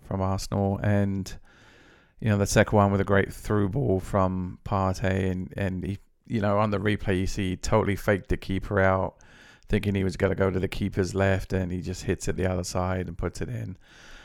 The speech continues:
But all the, all the work, you know, as we were watching the game, I was saying, you know, look, there's Lacazette, you know, trying to get the ball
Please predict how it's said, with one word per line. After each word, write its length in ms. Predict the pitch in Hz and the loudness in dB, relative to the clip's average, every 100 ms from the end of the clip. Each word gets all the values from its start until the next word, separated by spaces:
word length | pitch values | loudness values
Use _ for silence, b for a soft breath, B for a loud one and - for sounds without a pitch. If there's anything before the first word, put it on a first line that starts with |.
| B - | B 2
But 140 | - - | 6 8
all 180 | 135 127 | 8 6
the, 100 | - | 6
all 220 | 151 139 | 6 8
the 320 | 120 104 101 113 | 10 10 8 6
work, 460 | 113 101 101 - | 6 8 6 0
you 100 | 110 | 2
know, 240 | 107 107 110 | 4 4 2
as 140 | 104 | 2
we 100 | 107 | 4
were 80 | 101 | 6
watching 300 | 101 - 101 | 4 4 0
the 80 | 98 | 0
game, 320 | 107 104 98 | 2 2 0
I 40 | |
was 120 | 95 98 | -2 -2
saying, 300 | 110 104 98 | 0 0 2
you 80 | |
know, 120 | 98 95 | 0 0
look, 200 | 98 101 | -2 -2
there's 160 | 98 | -4
Lacazette, 540 | 101 107 - 104 92 - _ _ _ _ _ _ _ _ _ _ - - | -2 -2 0 -2 -4 -8 _ _ _ _ _ _ _ _ _ _ -12 -2
you 60 | |
know, 140 | 110 104 | 0 0
trying 300 | - 110 104 | 2 2 2
to 80 | 98 | 2
get 180 | - | 0
the 60 | 101 | 0
ball 480 | 92 107 98 98 | 2 4 4 0